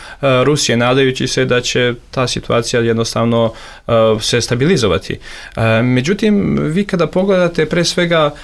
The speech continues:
što se tiče, e, troškova, odnosno, da kažem, gubitaka koje ostvaruje zapadna <laughs> privreda, pre svega Sjedinjene Američke Države, oni ipak nisu toliko značajni kao što je to u Rusiji, iz prostog razloga što je,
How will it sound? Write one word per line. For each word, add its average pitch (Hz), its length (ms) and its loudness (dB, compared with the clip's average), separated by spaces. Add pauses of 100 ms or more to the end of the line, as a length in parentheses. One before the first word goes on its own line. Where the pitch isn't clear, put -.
(160)
što - 160 -6
se 156 120 0
tiče, 170 340 0
e, 139 340 4 (880)
troškova, 147 580 2
odnosno, 120 600 0 (840)
da 135 160 -4
kažem, 143 240 0
gubitaka 135 520 2
koje 120 160 0
ostvaruje 139 400 2
zapadna 131 500 2
<laughs> - 40 -2
privreda, 139 360 2
pre 135 180 2
svega 131 240 2
Sjedinjene 135 260 0
Američke 131 340 0
Države, 160 400 2 (720)
oni 190 320 4
ipak 202 240 0
nisu 208 220 2
toliko 180 360 2
značajni 170 480 2
kao 170 240 2
što - 140 -2
je 160 60 2
to 160 180 2
u 143 80 2
Rusiji, 139 320 0
iz 110 100 -4
prostog 135 340 -2
razloga 147 480 2
što 143 260 0
je, 139 360 2